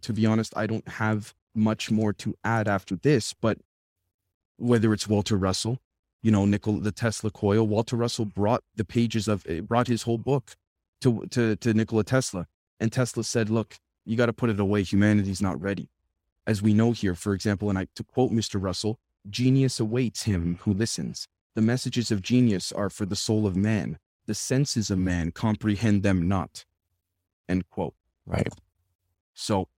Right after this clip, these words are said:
Speaker 1: again, I, I personally, I'd like to, uh, at least on my end, I'd, I'd, uh, probably finish or wrap up at least, uh, my, my end of things in, in that regard, because I can't help but think that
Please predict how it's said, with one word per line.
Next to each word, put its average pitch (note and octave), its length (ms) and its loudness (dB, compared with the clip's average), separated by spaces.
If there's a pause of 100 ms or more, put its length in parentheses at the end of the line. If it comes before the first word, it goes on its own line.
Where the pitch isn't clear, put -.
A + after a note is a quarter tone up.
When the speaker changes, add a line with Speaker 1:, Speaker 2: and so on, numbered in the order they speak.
(100)
Speaker 1:
again, G#2+ 320 2
I, A2 220 2
I A2 100 0 (120)
personally, B2+ 480 2
I'd A2 100 0
like A2 220 -4
to, G#2+ 400 2 (260)
uh, G2+ 140 -2
at A2 100 -2
least B2 220 -4
on A2+ 120 0
my A2+ 200 0
end, F#2 240 0
I'd, F2+ 200 -4
I'd, F#2 280 -2
uh, F2+ 240 2 (240)
probably A2 320 0 (160)
finish A2 500 0
or F2+ 220 0
wrap G#2 320 2
up G#2+ 220 0
at F2+ 140 0
least, G2 300 -4
uh, F2+ 80 -2
my, G2 400 2 (320)
my G#2 220 0
end G2 180 2
of F2 100 -6
things F2+ 340 -2
in, F#2 180 -2
in G2 200 -4
that F#2 200 0
regard, F#2+ 380 2
because F2+ 220 -6
I F#2+ 80 -4
can't G2 220 0
help G2+ 160 0
but - 120 -4
think F#2+ 240 0
that F2+ 160 2